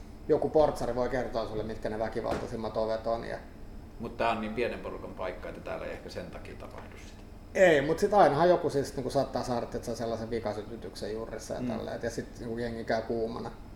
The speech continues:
Speaker 1: Mut mä en osaa sanoa, mut sen mä osaan sanoa, että portsarointi on muuttunut. Et kun ennen vanhaa portsarit niinku,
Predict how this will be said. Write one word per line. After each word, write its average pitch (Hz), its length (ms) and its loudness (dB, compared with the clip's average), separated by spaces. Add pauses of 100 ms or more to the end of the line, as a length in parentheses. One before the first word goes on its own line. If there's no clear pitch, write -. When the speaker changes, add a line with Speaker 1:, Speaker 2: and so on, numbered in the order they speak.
Speaker 1:
Mut 113 100 -8 (1000)
mä 196 120 6
en 135 60 6
osaa 135 160 4
sanoa, 139 260 4
mut 139 160 2
sen 214 160 10
mä 175 60 8
osaan 160 200 6
sanoa, 165 220 4
että - 140 0
portsarointi - 720 6
on - 100 -6
muuttunut. - 520 -8 (1000)
Et - 240 -10
kun 147 140 6
ennen 156 180 4
vanhaa 139 300 4
portsarit 135 520 6
niinku, 117 240 2